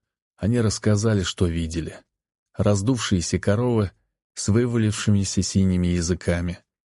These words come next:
Я велел отправить анализы в одну из наших лабораторий в городе Инчхоне. Там можно выявить все известные токсичные вещества, сохранившиеся в крови.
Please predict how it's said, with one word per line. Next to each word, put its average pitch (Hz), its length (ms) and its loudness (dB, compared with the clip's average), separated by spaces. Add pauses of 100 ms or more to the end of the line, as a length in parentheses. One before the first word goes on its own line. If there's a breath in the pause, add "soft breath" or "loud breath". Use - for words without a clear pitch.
(160)
Я 117 200 0
велел 107 360 2
отправить 98 560 0
анализы 95 560 2
в 85 80 -2
одну 95 320 2
из 95 140 2
наших 92 440 -2
лабораторий 92 760 0 (400)
в 92 140 0
городе 98 500 0
Инчхоне. 95 720 0 (760)
Там 131 220 -2
можно 110 460 2
выявить 98 400 0
все 131 320 0
известные 104 520 2
токсичные 92 640 0
вещества, 101 720 -2 (240 soft breath)
сохранившиеся 104 960 2
в - 80 -6
крови. 87 440 -2